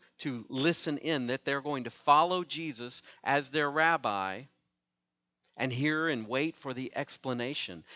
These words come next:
And yet we also see that Jesus says to them, "To you it has been given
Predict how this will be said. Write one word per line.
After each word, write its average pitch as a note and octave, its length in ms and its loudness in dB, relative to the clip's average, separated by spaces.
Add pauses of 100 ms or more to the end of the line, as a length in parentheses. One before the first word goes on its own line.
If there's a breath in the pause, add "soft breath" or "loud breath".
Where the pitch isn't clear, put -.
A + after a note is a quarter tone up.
And C#3+ 180 2
yet D#3+ 180 6
we D3+ 160 0
also D#3+ 380 2
see G#2 460 -8 (220 loud breath)
that C3 140 -2
Jesus C#3+ 380 -2
says D#3+ 360 0
to C3 120 -10
them, E2+ 380 -10 (2250)
"To C#3 100 0
you C3+ 260 -2
it A#2+ 80 -2
has A2+ 240 -4
been F2+ 240 -8
given F2+ 460 -8